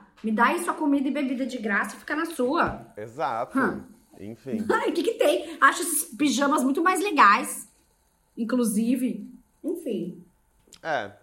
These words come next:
Speaker 2: mas enfim, esse é meu
Speaker 1: Mas ela não teve a oportunidade de escolher, né? Vai que ela gosta do, do,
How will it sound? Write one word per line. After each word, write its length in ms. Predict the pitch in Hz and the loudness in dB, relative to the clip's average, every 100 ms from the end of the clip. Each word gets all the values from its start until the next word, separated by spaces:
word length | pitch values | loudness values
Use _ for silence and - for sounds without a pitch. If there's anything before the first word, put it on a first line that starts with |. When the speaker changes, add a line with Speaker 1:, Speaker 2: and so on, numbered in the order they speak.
| - | -12
Speaker 2:
mas 220 | 117 113 | -10 -8
enfim, 240 | 139 139 117 | -8 -6 -6
esse 160 | 117 | -4
é 40 | 135 | -4
meu 280 | 135 139 151 | 0 0 2
Speaker 1:
Mas 160 | 247 | 6
ela 160 | 269 285 | 6 6
não 120 | 320 | 4
teve 220 | 320 311 330 | 2 4 4
a 80 | 320 | 4
oportunidade 760 | 330 320 320 320 196 294 269 | 2 2 0 2 4 4 2
de 80 | 233 | -6
escolher, 460 | - 320 311 294 269 | -4 -4 -2 -2 -2
né? 180 | 247 | -4
Vai 140 | 240 233 | -6 -2
que 80 | 294 | 0
ela 160 | 233 | 0
gosta 320 | 220 214 214 220 | 0 -4 -2 -4
do, 160 | 214 | -4
do, 240 | 202 196 | -4 -6